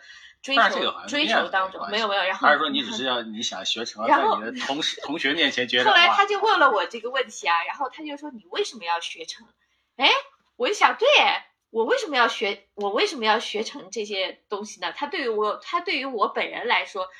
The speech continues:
Speaker 1: 有什么意义呢？然后我就，当时我，我记得我就是出于我的这个本能直觉，我就脱口而出。我，我，我说：“因为教室里的其他人都会了，我不会。”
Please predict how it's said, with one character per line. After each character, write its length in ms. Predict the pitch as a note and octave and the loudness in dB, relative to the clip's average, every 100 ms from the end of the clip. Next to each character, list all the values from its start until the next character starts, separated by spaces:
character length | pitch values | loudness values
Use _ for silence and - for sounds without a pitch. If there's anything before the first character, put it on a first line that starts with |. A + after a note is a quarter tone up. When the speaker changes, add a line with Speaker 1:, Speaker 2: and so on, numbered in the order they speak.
| - _ | -20 _
Speaker 1:
有 160 | G#3 B3 | -6 -6
什 160 | E3+ | -8
么 100 | F3+ | -16
意 240 | A3 B3+ G3+ | -14 -12 -12
义 60 | |
呢？ 120 | E3 - - _ _ _ | -12 -12 -14 _ _ _
然 160 | - G3+ | 0 2
后 420 | B3 A3 F#3 - - | 4 4 2 -2 -10
我 100 | G3 | -4
就， 560 | A3+ G#3+ G3+ F#3+ F#3+ _ _ - | 0 2 2 -2 -6 _ _ 0
当 180 | G3+ C4 | 2 2
时 320 | - F#3+ F#3+ | -2 -6 -6
我， 180 | F3 E3+ _ - | -6 -10 _ -18
我 120 | F3 | -16
记 140 | A#3 | -8
得 160 | A3+ G3 | -4 -4
我 80 | F3+ | -6
就 120 | F#3+ | -8
是 160 | G#3 G3+ | -10 -8
出 320 | - B3+ B3 | -10 -8 -8
于 180 | G#3 G3+ | -6 -6
我 220 | F3+ E3 | -6 -8
的 140 | - | -8
这 120 | G3 | -8
个 140 | G3+ F#3+ - | -6 -6 -6
本 240 | F#3 - - | -8 -8 -14
能 200 | D#3 G#3 | -14 -10
直 220 | G3+ C#4+ | -8 -6
觉， 220 | A3 F#3 | -4 -4
我 100 | E3+ | -6
就 120 | D#3+ | -10
脱 240 | E3 - D#4 | -8 -4 -2
口 160 | A#3 | 0
而 140 | D#3 C#3 | -2 -4
出。 280 | - - - - _ _ _ _ _ _ _ _ - | -8 -12 -14 -20 _ _ _ _ _ _ _ _ -4
我， 200 | G3+ - | -4 -2
我， 120 | G#3 - | -6 -6
我 80 | G3+ | -8
说 120 | A#3+ B3+ | -4 -4
：“因 160 | E4+ | 0
为 280 | D#4 C#4+ - _ _ - | 2 0 -4 _ _ 0
教 220 | G4+ D#4+ | 4 4
室 140 | F#4 | 2
里 100 | C4 | -6
的 80 | G3+ | -8
其 140 | - | -6
他 160 | A3+ E4+ | 0 0
人 160 | B3+ B3 | 0 -2
都 160 | D#4+ | -4
会 160 | G#4 C#4+ | 0 0
了， 260 | - - _ _ _ | 0 -4 _ _ _
我 160 | - F#3 | -10 -8
不 100 | A3 | -6
会。” 240 | - - | -4 -4